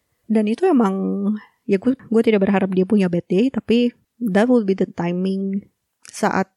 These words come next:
gue mungkin akan mengatakan kepada si Michael soal perasaan gue yang telah gue ekspresikan ke kalian semua yang mendengarkan episode ini. Pengalaman ini akhirnya membuat gue lebih dekat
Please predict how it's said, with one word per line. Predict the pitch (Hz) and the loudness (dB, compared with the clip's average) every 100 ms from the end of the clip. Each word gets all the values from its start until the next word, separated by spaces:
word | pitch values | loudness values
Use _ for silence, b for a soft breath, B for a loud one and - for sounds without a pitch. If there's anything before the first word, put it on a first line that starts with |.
| - | -8
gue | 170 185 | -2 0
mungkin | 202 190 190 208 190 | 0 -4 -4 -4 -4
akan | 190 175 175 - _ - | -6 -6 -8 -12 _ -6
mengatakan | 190 175 175 - 170 | -2 -2 -4 -6 -6
kepada | 165 175 175 | -4 -2 -2
si | - | -2
Michael | 180 214 175 165 - - - | -2 -2 -4 -6 -10 -18 -16
soal | - 180 175 | -4 -4 -2
perasaan | - 165 196 175 170 | -4 -6 -4 -2 0
gue | 190 | 2
yang | 175 165 B B B B - | 0 -4 B B B B 0
telah | 330 302 | 2 2
gue | - 170 | 2 -2
ekspresikan | 160 - 180 - 175 175 165 | -2 -6 -8 -6 -4 -2 0
ke | 180 - - | -2 -2 -8
kalian | 175 185 214 196 180 | -2 2 2 0 -4
semua | 170 165 | -4 -2
yang | 170 | 0
mendengarkan | 160 160 165 165 175 170 | 0 0 0 0 0 0
episode | 170 - 175 156 | -2 -4 -4 -2
ini. | 156 151 - _ _ _ _ _ _ _ _ _ _ _ _ - | -6 -6 -14 _ _ _ _ _ _ _ _ _ _ _ _ -4
Pengalaman | 269 254 262 254 | 0 2 2 4
ini | 254 254 349 381 | 4 2 0 -2
akhirnya | - 247 311 | 0 2 4
membuat | 311 233 196 - - | 4 4 2 -2 -2
gue | 196 | 0
lebih | 254 208 175 | 0 -4 -6
dekat | - | -8